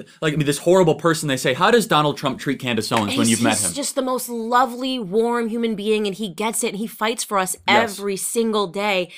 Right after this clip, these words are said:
Speaker 2: And there's something about being around people and realizing that it doesn't matter how tall, how short,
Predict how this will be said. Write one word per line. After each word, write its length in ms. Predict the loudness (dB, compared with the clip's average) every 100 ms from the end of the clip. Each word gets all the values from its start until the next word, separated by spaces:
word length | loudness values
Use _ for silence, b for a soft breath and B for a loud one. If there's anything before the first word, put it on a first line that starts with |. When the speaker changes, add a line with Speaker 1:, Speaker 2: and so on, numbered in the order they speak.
| B B
Speaker 2:
And 120 | -2
there's 160 | -2 -2
something 360 | -4 -4 -6
about 240 | -2 -2 -2
being 240 | -4 -4
around 260 | -2 -2 -2
people 300 | -8 -8 -6
and 100 | -4
realizing 540 | -4 0 -2 -2 -8
that 140 | -8 -6
it 60 |
doesn't 280 | -6 -6 -4
matter 360 | -2 0 -2 -6 B B
how 100 | -8
tall, 300 | -6 -2 -2
how 180 | 0 -6
short, 440 | -6 -2 -2 -2